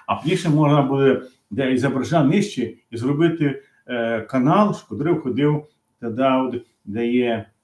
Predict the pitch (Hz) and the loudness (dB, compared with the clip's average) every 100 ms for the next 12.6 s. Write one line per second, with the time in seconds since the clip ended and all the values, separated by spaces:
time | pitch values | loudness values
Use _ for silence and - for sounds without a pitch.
0 | 101 101 101 98 98 95 92 73 98 - | -10 -6 -4 -6 -8 -10 -14 -16 -20 -10
1 | 101 - - _ _ _ _ _ _ _ | -10 -10 -18 _ _ _ _ _ _ _
2 | _ _ _ _ - 131 107 101 _ _ | _ _ _ _ -4 -2 -2 -6 _ _
3 | _ _ 101 101 101 98 95 87 80 95 | _ _ -6 -4 -4 -4 -6 -8 -10 -10
4 | 85 82 _ _ _ _ _ 110 101 101 | -10 -12 _ _ _ _ _ -6 -4 -2
5 | 127 120 104 101 - 98 98 90 90 90 | -2 -2 -4 -6 -6 -10 -10 -10 -10 -12
6 | - _ _ 117 110 - 107 104 127 123 | -16 _ _ -4 -4 -4 0 2 0 -4
7 | 90 90 82 _ _ 123 101 - _ _ | -10 -10 -14 _ _ -4 -4 -8 _ _
8 | - 123 104 82 _ _ _ _ _ _ | -4 -2 -2 -4 _ _ _ _ _ _
9 | _ - - 135 123 104 139 117 113 104 | _ -2 4 4 4 2 2 2 0 -2
10 | 101 98 85 90 98 110 107 95 101 87 | -4 -6 -10 -12 -10 -8 -8 -6 -6 -6
11 | 90 117 113 98 90 95 123 143 98 104 | -2 0 0 -4 -6 0 2 2 0 -2
12 | 101 95 92 92 92 87 | -2 -4 -8 -8 -10 -12